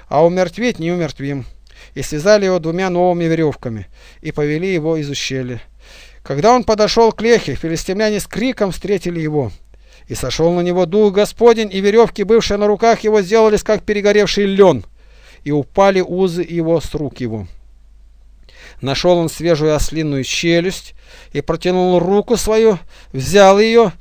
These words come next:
и убил ею тысячу человек.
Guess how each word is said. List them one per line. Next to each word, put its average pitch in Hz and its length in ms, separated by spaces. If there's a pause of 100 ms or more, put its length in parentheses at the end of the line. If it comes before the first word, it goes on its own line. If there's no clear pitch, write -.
(280)
и 180 100
убил 208 360
ею 220 280
тысячу 247 500
человек. 202 640